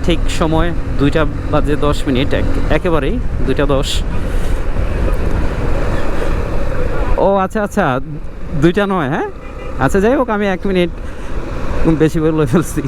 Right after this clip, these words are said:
<laughs> আমি আ-, ওরে বাবা, এই হ্যান্ডেল ধরে রাখেন ভালোভাবে।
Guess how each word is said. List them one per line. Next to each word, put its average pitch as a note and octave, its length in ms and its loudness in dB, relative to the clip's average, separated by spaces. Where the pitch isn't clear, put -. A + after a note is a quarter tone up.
<laughs> - 400 -2
আমি C#4 300 0
আ-, D4 160 0
ওরে G#3+ 240 4
বাবা, D3+ 420 0
এই A#3 300 0
হ্যান্ডেল F#3+ 340 0
ধরে A3+ 180 2
রাখেন G3+ 280 -2
ভালোভাবে। C#3 480 0